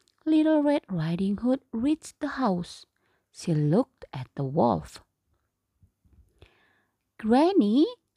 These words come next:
what big eyes you have." "All the better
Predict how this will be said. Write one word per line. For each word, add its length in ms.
what 320
big 240
eyes 400
you 240
have." 480
"All 320
the 160
better 560